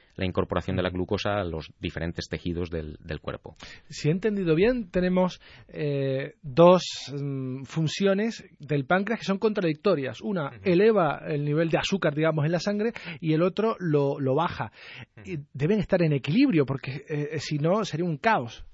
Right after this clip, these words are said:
Speaker 1: Sí, efectivamente, las dos están muy bien controladas, eh, vamos, ya no solo por regulación, eh, nerviosa, del sistema nervioso, sino también por la regulación propia de los,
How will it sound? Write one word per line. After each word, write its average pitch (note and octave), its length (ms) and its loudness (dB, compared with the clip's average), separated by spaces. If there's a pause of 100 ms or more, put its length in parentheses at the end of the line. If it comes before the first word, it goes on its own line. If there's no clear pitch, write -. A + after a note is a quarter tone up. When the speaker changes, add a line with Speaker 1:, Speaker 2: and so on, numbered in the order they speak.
Speaker 1:
Sí, G2+ 100 -8
efectivamente, F#2 760 0
las F2+ 180 0
dos F2 180 -4
están F2+ 220 -2
muy F2+ 300 -2
bien E2+ 140 -6
controladas, F#2+ 640 -4 (100)
eh, D#2+ 520 -8 (460)
vamos, D#2 200 -10
ya D#2 100 -8
no D#2+ 60 -8
solo E2+ 160 -4
por - 160 -10
regulación, E2+ 800 -2
eh, D#2+ 340 -4
nerviosa, E2+ 380 -4
del F#2+ 100 -2
sistema E2+ 300 -6
nervioso, F2+ 480 -6 (300)
sino F#2 200 -4
también F2 240 -2
por F2 140 -2
la E2+ 80 -2
regulación E2 480 -4
propia E2+ 240 -4
de E2+ 80 -4
los, E2 340 -6